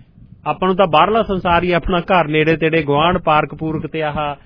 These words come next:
ਸੜਕਾਂ ਸੁੜਕਾਂ ਸੋਹਣੀਆਂ ਲੱਗਦੀਆਂ ਨਾ, ਪਰ ਨੇਚਰ ਦੇ ਵਿੱਚ ਇੰਨਾ ਕੁਛ ਸੋਹਣਾ ਹੈ, ਇੰਨੀ, ਇੰਨਾ ਤਰ-, ਇੰਨਾ ਤਰਤੀਬ ਦੇ ਨਾਲ ਆ। ਤੇ ਉਹ ਨੇਚਰ ਆਪਣੇ ਆਪ ਨੂੰ ਨਾ, ਜਿਹੜੀ ਕੁਦਰਤ ਆ, ਉਹ ਪਦਾਰਥਾਂ ਦੇ ਰੂਪ ਦੇ ਵਿੱਚ, ਅ, ਹੈਗੀ ਆ, ਜਿਹੜੀ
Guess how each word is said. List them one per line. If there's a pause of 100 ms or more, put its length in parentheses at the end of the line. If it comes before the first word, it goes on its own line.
(260)
ਸੜਕਾਂ
ਸੁੜਕਾਂ
ਸੋਹਣੀਆਂ
ਲੱਗਦੀਆਂ
ਨਾ, (560)
ਪਰ
ਨੇਚਰ
ਦੇ
ਵਿੱਚ
ਇੰਨਾ
ਕੁਛ
ਸੋਹਣਾ
ਹੈ, (120)
ਇੰਨੀ, (340)
ਇੰਨਾ (120)
ਤਰ-,
ਇੰਨਾ
ਤਰਤੀਬ
ਦੇ
ਨਾਲ
ਆ। (520)
ਤੇ
ਉਹ
ਨੇਚਰ
ਆਪਣੇ
ਆਪ
ਨੂੰ
ਨਾ,
ਜਿਹੜੀ
ਕੁਦਰਤ
ਆ, (1160)
ਉਹ
ਪਦਾਰਥਾਂ
ਦੇ
ਰੂਪ
ਦੇ
ਵਿੱਚ, (240)
ਅ,
ਹੈਗੀ
ਆ,
ਜਿਹੜੀ